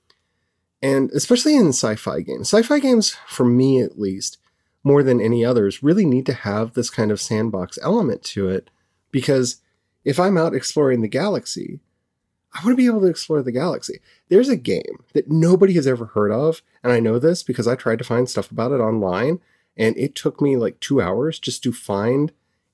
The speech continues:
anybody who had ever seen it. And I did find, like, there's literally, like, one video on YouTube of somebody playing it.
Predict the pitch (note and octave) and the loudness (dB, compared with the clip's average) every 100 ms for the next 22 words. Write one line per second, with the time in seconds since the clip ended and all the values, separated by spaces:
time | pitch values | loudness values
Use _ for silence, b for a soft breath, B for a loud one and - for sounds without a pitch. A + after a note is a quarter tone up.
0 | _ A#2 A#2+ C3+ D3+ C#3 A#2+ A#2 A#2 A#2+ | _ 0 2 2 0 2 0 0 -4 -2
1 | B2 E3+ - G#2 A#2+ - B2 A2 G#2 _ | 0 -2 -2 -2 -2 -2 -2 0 -4 _
2 | _ _ D3+ B2 E3 D3+ C3 G#2 F#2+ _ | _ _ 0 2 2 2 2 0 -2 _
3 | _ _ _ A2 G#2 A2 C3 D#3 C#3+ B2 | _ _ _ -4 0 2 2 2 0 2
4 | G#2+ G2 G2 G2+ G#2 F#2+ F#2+ - F2+ - | 2 2 0 0 -2 -2 -6 -6 -8 -10
5 | _ _ _ - A#2 - A2 G#2+ - - | _ _ _ -6 -2 0 0 0 -4 -8
6 | G2 E2 - | -8 -8 -12